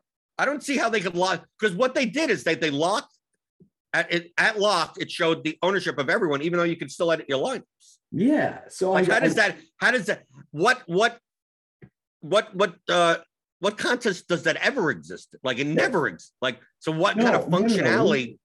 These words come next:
Speaker 1: ever
Speaker 2: 'cause
Speaker 1: could
Speaker 2: we
Speaker 1: be?
Speaker 2: had it, like, that was a, that was a function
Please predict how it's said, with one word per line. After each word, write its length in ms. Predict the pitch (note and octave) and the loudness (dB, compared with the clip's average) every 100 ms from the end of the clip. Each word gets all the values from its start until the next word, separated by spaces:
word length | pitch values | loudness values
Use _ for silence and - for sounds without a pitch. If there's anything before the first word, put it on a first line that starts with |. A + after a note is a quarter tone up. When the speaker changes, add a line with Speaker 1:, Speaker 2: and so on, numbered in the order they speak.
| _ - | _ -2
Speaker 1:
ever 240 | F#3+ B3+ | 2 2
Speaker 2:
'cause 100 | D3+ | 2
Speaker 1:
could 100 | G#3+ | 0
Speaker 2:
we 60 | G#3+ | 0
Speaker 1:
be? 40 | |
Speaker 2:
had 300 | - F#3 A#3 | -2 -2 0
it, 220 | F3 - G2+ A#2+ | 0 -2 -6 -6
like, 220 | C#3 C#3+ C3+ | -2 0 0
that 200 | D3+ A3 | 0 0
was 140 | G#3 | 0
a, 100 | D#3 | 0
that 140 | - | 0
was 100 | G3 | 0
a 60 | B3+ | -2
function 840 | - D3 G#3+ - A#2+ G2 F#2 F2+ | -2 0 0 0 -2 0 -2 -4